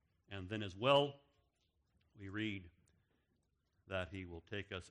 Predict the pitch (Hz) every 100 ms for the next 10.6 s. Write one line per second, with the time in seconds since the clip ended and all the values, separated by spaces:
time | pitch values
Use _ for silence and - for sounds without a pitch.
0 | - 98 - 95 90 98 87 98 82 82
1 | - 139 90 69 - - - - 98 -
2 | 110 90 92 104 101 - 98 98 90 95
3 | 87 90 113 104 95 95 95 95 117 143
4 | - 87 90 - _ _ _ _ _ -
5 | _ _ _ - - _ _ _ _ _
6 | _ _ _ _ _ _ _ _ - 107
7 | 85 98 98 98 95 101 101 90 139 98
8 | 92 107 107 - - _ _ - 98 135
9 | 110 107 98 - 147 113 110 110 135 123
10 | 120 - 147 151 104